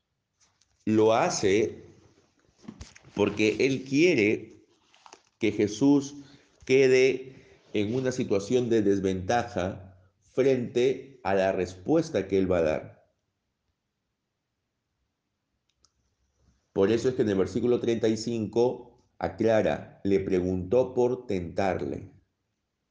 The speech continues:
Este fariseo, intérprete de la ley, doctor de la ley,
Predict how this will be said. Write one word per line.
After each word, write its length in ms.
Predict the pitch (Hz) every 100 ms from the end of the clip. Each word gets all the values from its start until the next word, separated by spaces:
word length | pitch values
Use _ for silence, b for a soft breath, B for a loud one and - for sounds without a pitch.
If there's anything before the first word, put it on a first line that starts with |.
| _ _ _ _ _ _ _ _ _ _ _ _ _ -
Este 300 | 110 113 123
fariseo, 920 | 110 104 98 139 135 143 - - - - b b b b b _ _ _ _ _ _ _ -
intérprete 720 | 90 87 135 160 143 139 143
de 100 | 139
la 80 | 135
ley, 280 | 110 95
doctor 360 | 90 85 117 117
de 80 | 147
la 100 | 131
ley, 560 | 104 90 90 - -